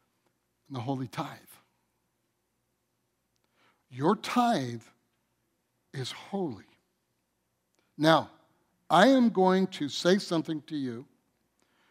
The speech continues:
Don't you dare make it religious.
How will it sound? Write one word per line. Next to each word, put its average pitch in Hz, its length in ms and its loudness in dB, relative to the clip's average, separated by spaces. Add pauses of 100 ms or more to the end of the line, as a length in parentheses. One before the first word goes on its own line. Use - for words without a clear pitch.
(240)
Don't 165 300 0
you 190 80 0
dare 180 420 4
make 226 240 4
it 247 120 -2
religious. 165 760 -6